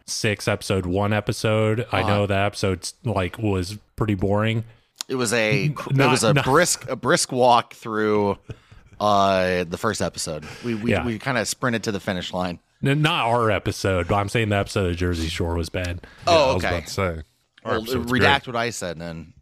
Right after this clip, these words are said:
Speaker 1: But, uh, this episode was called, uh, No Fun Bad Episode.
Speaker 2: Yeah.
Speaker 1: Which, you know, is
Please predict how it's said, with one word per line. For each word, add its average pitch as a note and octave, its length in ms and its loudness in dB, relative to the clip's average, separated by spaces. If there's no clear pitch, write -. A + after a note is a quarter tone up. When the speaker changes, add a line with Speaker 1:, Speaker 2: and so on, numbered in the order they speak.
Speaker 1:
But, A2 400 0
uh, G#2 280 2
this B2+ 280 -2
episode G2+ 720 0
was G#2+ 200 0
called, G#2 520 0
uh, G2+ 420 0
No G#2+ 280 2
Fun G#2 380 0
Bad G2 240 0
Episode. F2 600 -2
Speaker 2:
Yeah. G#2+ 360 0
Speaker 1:
Which, G#2+ 580 -2
you G#2 140 2
know, E2+ 220 0
is E2 200 -4